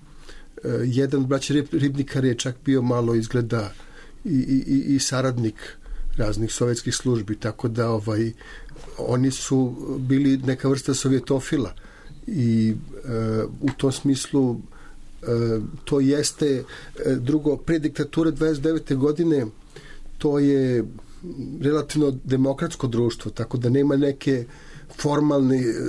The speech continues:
zabrane da se pojavi takav tekst. E, naravno, e, ima raznih tu političkih krugova. Sam kralj je ogorčeni antisovjet,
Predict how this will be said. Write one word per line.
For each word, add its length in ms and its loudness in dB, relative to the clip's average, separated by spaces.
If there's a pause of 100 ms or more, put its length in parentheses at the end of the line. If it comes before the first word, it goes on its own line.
(200)
zabrane 560 2
da 120 -4
se 160 -2
pojavi 340 0
takav 340 -4
tekst. 560 -4 (720)
E, 40 -12 (1500)
naravno, 720 2 (680)
e, 460 2 (720)
ima 240 4
raznih 380 0
tu 200 0
političkih 480 -2
krugova. 300 2
Sam 260 0
kralj 400 0
je 100 2
ogorčeni 540 0
antisovjet, 920 -2